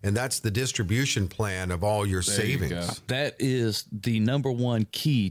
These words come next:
Speaker 2: to retiring successfully, Dave. You know, we stress that all day, every day on every show, at every workshop we do, all of our educational events.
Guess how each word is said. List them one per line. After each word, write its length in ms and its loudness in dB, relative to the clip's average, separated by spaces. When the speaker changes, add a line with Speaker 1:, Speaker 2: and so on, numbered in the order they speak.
Speaker 2:
to 160 0
retiring 640 0
successfully, 680 -4
Dave. 320 -2
You 100 -4
know, 240 -2
we 160 -2
stress 420 -4
that 300 -2
all 260 0
day, 460 -2
every 260 -2
day 200 -2
on 140 0
every 280 0
show, 340 0
at 160 0
every 240 -2
workshop 680 -4
we 100 0
do, 440 0
all 240 -2
of 120 -4
our 160 -2
educational 760 -4
events. 440 -4